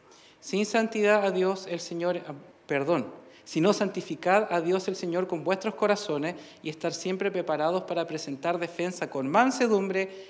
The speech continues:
y reverencia ante todo lo que os mande,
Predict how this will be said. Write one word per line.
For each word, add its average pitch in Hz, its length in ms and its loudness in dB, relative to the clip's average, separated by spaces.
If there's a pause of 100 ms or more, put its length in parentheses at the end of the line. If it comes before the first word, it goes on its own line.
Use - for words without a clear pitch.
(120)
y 135 160 -4
reverencia 185 880 2
ante 156 300 -6
todo 165 360 0
lo 160 160 -4
que 160 100 -6
os 160 160 -6
mande, 165 500 -4